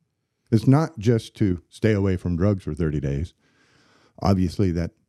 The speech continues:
is a key <laughs> element of what's going on, but they provide what's called milieu therapy. And milieu therapy means environment.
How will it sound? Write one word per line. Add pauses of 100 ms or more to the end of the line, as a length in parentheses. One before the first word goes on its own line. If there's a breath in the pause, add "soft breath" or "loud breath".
(260)
is
a (240)
key
<laughs>
element
of
what's
going
on, (580 soft breath)
but
they
provide
what's
called
milieu
therapy. (1700 loud breath)
And
milieu
therapy
means
environment.